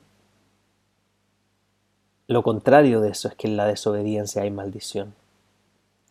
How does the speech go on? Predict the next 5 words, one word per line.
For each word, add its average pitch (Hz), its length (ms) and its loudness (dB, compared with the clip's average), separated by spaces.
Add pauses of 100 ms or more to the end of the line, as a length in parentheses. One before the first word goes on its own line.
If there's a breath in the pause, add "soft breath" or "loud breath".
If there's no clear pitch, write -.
(120)
Y 113 100 -4
uno 117 400 -2
experimenta, 110 840 -4 (280)
cuando 107 300 -6
desobedece, 110 760 -4